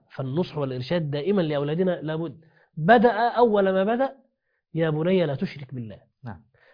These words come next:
Speaker 1: أنا لا يسعدني أبدا كوالد وكأب أن يكون ابني في أعلى المناصب، ثم هو يوم القيامة حصى جهنم
Speaker 2: صحيح.
Speaker 1: أو صاحب عقيدة فاسدة.
Speaker 2: نعم.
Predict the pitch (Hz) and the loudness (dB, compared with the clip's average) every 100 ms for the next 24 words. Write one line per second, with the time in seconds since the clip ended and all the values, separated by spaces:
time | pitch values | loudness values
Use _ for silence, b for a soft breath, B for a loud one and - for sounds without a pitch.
0 | b 175 190 196 254 233 - 156 208 175 | b 4 6 6 4 2 0 -2 0 0
1 | 151 - 185 175 135 110 98 _ _ - | -2 -4 -4 -4 -4 -8 -12 _ _ -8
2 | 147 147 185 196 196 151 123 127 123 165 | -2 4 4 4 0 -4 -8 -8 -4 -4
3 | 165 180 _ _ b b b b b 160 | -4 -12 _ _ b b b b b -4
4 | 170 156 233 190 160 190 175 156 - 160 | -4 -2 -2 -2 0 -2 -2 -6 -4 -2
5 | 156 131 123 151 - 240 233 _ _ - | 0 -2 -4 -4 -6 -10 -10 _ _ -6
6 | 226 185 175 185 185 190 160 147 160 170 | -2 -2 -2 0 0 0 -4 -6 -8 -6
7 | 180 185 202 208 b b b - 190 165 | -6 -6 -8 -8 b b b -6 -4 -4
8 | 143 165 185 185 190 - - 98 104 180 | -4 -4 -2 -4 -6 -12 -18 -18 -4 4
9 | 240 262 196 - - 202 175 - 220 180 | 4 4 -2 0 0 2 0 0 0 0
10 | - 240 123 - 127 95 | 0 -2 -4 -8 -10 -10